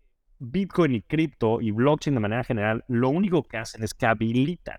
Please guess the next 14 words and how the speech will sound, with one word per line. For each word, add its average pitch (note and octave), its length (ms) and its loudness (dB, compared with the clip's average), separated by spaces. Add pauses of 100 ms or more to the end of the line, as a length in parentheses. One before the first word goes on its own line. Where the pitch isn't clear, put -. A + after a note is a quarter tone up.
(140)
porque - 140 0
es D#3+ 80 2
la D#3+ 100 4
palabra, G#2 520 -2
habilitan, A2+ 720 -4
Raúl, D#2+ 200 -20 (380)
a A2+ 100 2
un D3 140 2
grupo E3 260 2
de B2 80 4
personas G#2+ 480 -2
para F#2 200 -4
poder A#2+ 380 -2
colaborar G2+ 840 0